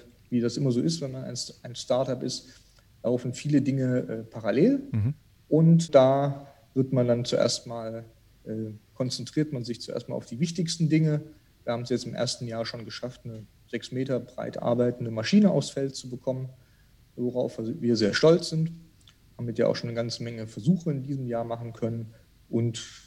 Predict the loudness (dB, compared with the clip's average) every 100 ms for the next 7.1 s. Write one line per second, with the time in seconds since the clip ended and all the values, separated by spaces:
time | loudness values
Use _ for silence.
0 | -8 -4 2 4 4 2 2 2 2 2
1 | 0 -4 -2 -2 -4 -14 _ _ 0 2
2 | 6 4 4 4 2 2 -2 -2 -8 -6
3 | -6 -4 0 0 2 4 2 2 -4 -6
4 | -10 -10 -12 -12 -16 _ _ _ -4 -2
5 | -2 -4 -6 -6 -6 -8 -4 -4 -6 -10
6 | -10 -10 -6 -8 -8 -16 -6 -4 -4 -8
7 | -10